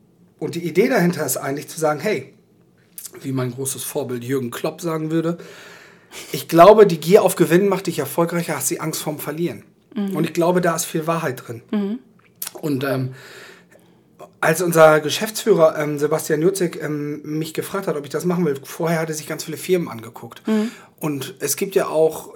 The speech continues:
Speaker 1: viele Firmen, es gibt ja auch die Otto Group, es gibt Google, es gibt ja ganz viele Firmen, die haben ja auch Ziele, die sie erreichen müssen, aber die haben auch Spaß dabei. Und ich glaube, das war so der An-, äh, der Ansatz. Wir wussten gar nicht, auf was für eine Reise wir uns da begeben, aber wir wussten, dass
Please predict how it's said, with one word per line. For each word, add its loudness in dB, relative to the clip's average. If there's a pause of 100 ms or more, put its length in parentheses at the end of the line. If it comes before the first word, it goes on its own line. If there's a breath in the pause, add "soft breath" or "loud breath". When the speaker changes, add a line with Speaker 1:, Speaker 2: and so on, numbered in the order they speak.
(120)
Speaker 1:
viele 0
Firmen, 4
es -2
gibt -4
ja 4
auch -2
die 0
Otto 2
Group, 4
es -4
gibt -4
Google, 4
es 0
gibt -8
ja 2
ganz 0
viele -6
Firmen, -2 (380 loud breath)
die 0
haben 4
ja 2
auch 2
Ziele, 4
die -4
sie -4
erreichen -4
müssen, -8
aber -4
die -8
haben -6
auch -10
Spaß -8
dabei. -14
Und -14
ich -14
glaube, -2
das -6
war 0
so 2
der -2
An-, -4
äh, -8
der -4
Ansatz. -2 (520 loud breath)
Wir -6
wussten 0
gar -2
nicht, -4
auf -6
was -6
für -10
eine -4
Reise -2
wir -4
uns -8
da -6
begeben, 2
aber -8
wir -8
wussten, -4
dass -2